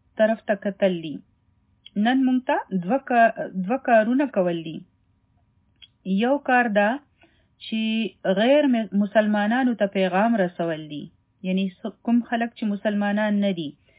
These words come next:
هغوی ته د تیارو نه نور طرف ته د راوستلو ضرورت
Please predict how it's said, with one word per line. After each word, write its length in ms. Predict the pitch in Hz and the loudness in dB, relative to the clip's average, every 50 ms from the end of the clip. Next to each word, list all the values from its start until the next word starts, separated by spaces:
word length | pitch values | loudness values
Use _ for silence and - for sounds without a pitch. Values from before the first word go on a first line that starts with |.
| _ _ _ - | _ _ _ -2
هغوی 280 | 208 202 254 302 320 | 0 0 0 0 -2
ته 180 | 311 - 277 269 277 269 - _ - | -2 -2 -2 -2 -2 -4 -6 _ -8
د 100 | 185 190 - - | -8 -8 -4 0
تیارو 320 | 214 208 208 208 247 277 277 | 2 2 2 4 2 2 2
نه 180 | 226 208 208 202 - | 2 0 -2 -2 -2
نور 340 | 202 202 220 240 269 285 269 - | 0 0 0 0 0 -2 -2 -2
طرف 240 | - 208 202 233 226 - | 0 0 2 0 -2 -2
ته 180 | - 214 196 180 | -2 -2 0 0
د 100 | 190 185 | 0 0
راوستلو 600 | 185 180 180 180 190 185 _ - 233 233 226 208 | 0 0 0 -2 -4 -6 _ -4 -2 -2 -2 -2
ضرورت 440 | 185 185 185 175 170 165 170 170 - | -2 -2 -2 -2 -2 -4 -4 -6 -6